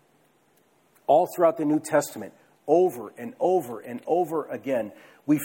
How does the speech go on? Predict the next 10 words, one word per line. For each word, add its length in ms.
find 320
this 140
simple, 580
but 180
these 260
days 380
radical 520
teaching. 500
Love 300
God, 420